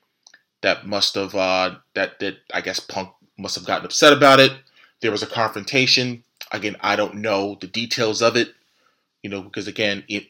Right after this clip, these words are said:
A E W did their own internal investigation about it. I'm just going off of, you know, as best of my knowledge as far as what happened. And because of that, there was, it,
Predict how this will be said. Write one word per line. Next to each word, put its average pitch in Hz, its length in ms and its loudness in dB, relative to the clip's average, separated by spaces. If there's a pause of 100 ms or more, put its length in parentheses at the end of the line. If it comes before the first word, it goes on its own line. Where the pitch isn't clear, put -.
A 110 100 4
E 104 160 0
W 104 300 0
did 95 160 -6
their 101 180 -2
own 104 180 -4
internal 101 380 -8
investigation 101 580 -4
about 107 240 -2
it. 104 140 -4
I'm 98 120 -8
just 95 200 -10
going 98 260 -4
off 92 240 -2
of, 92 280 -8
you 104 120 -8
know, 87 300 -6 (640)
as 92 120 -10
best 101 320 2
of 90 120 -14
my 92 200 -2
knowledge 90 480 -4
as 92 60 -14
far 95 240 -6
as 92 120 -8
what 92 160 -10
happened. 98 580 0 (600)
And 90 400 0
because 101 440 0
of 98 140 -6
that, 95 500 4
there 95 220 0
was, 95 360 -6
it, 92 140 -4